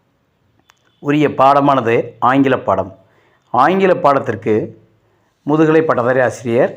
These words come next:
தேவை. இந்த பணியிடம் நிரந்தரமானது. இதற்குரிய கல்வி தகுதியானது எம் ஏ இங்கிலீஷ் ப்ளஸ்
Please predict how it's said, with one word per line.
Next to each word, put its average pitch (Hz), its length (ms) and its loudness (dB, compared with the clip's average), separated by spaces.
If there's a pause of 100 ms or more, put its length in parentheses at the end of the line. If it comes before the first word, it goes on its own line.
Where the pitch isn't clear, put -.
(340)
தேவை. 101 280 -2 (880)
இந்த 143 120 -2 (120)
பணியிடம் 143 400 0
நிரந்தரமானது. 127 680 -2 (920)
இதற்குரிய 151 420 0 (100)
கல்வி 156 240 0
தகுதியானது 131 600 0 (1040)
எம் 156 200 0
ஏ 190 60 2 (880)
இங்கிலீஷ் 175 340 0 (280)
ப்ளஸ் 180 260 -2